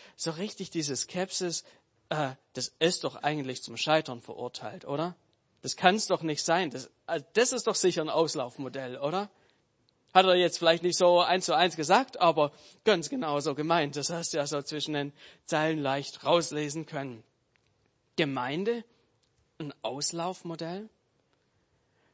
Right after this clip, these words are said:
Die Bibel gibt uns zu dieser Frage eine sehr klare Antwort. Und ich möchte mit euch einfach mal so tief ins Alte Testament reingehen,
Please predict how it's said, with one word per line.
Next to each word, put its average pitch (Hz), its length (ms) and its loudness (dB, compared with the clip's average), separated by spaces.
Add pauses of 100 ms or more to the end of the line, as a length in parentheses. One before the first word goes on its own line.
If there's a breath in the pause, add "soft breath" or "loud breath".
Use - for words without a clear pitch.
Die 175 60 -4
Bibel 269 420 0 (240 soft breath)
gibt 233 220 -2
uns 220 220 -4
zu 160 100 -8
dieser 214 400 -4
Frage 156 600 -4 (240 soft breath)
eine 139 160 -12
sehr 165 680 -2 (420)
klare 131 680 -4 (200)
Antwort. 170 440 -4 (180 loud breath)
Und 202 80 0
ich 233 140 2
möchte 226 240 0
mit 202 100 -4
euch 190 480 -2
einfach 196 220 -4
mal 185 240 0
so 180 280 -2 (220)
tief - 300 -10
ins 170 220 -10
Alte 185 280 -2
Testament 151 680 -6
reingehen, 127 640 -8